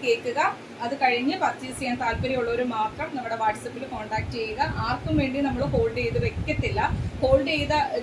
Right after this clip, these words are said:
ചെയ്യുന്ന ഐറ്റംസ് ഒക്കെയാണ് പിന്നെയും പിന്നെയും നമ്മൾ ഈ ഓഫറിനകത്ത് ഇടുന്നത്. അപ്പോൾ ആർക്ക്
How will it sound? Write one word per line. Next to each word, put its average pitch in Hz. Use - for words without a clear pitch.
ചെയ്യുന്ന 294
ഐറ്റംസ് 277
ഒക്കെയാണ് 254
പിന്നെയും 240
പിന്നെയും 247
നമ്മൾ 240
ഈ 247
ഓഫറിനകത്ത് 226
ഇടുന്നത്. 220
അപ്പോൾ 277
ആർക്ക് 285